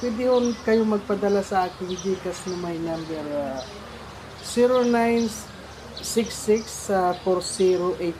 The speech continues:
nine two zero six. Ayan po ang ating. Sa mga gusto lang mong, ah, tumulong dito sa pabahay natin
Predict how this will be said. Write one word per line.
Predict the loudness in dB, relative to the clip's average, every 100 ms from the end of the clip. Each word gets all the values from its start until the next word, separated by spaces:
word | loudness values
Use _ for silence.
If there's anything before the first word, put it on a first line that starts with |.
| -8
nine | -4 -2 -2 -4 -8 -14 -16 -14 -6 2
two | 4 4
zero | 0 2 4 4
six. | 2 0 -4 -4 -14 -16 -14 -6
Ayan | -2 -2 -2 -8 -8
po | -8 -6
ang | -8 -8 -10
ating. | -10 -14 -14 -16 -4
Sa | 2
mga | 4 4 2
gusto | 0 2 2
lang | 4 2
mong, | 2 2 4 2
ah, | 0 -2 -2
tumulong | 0 0 0 -2
dito | -4 -6 -4 -6
sa | -6 -4 -2 -2 -8 -16 -4 -2
pabahay | 2 4 4 2
natin | 0 -2 -2 -4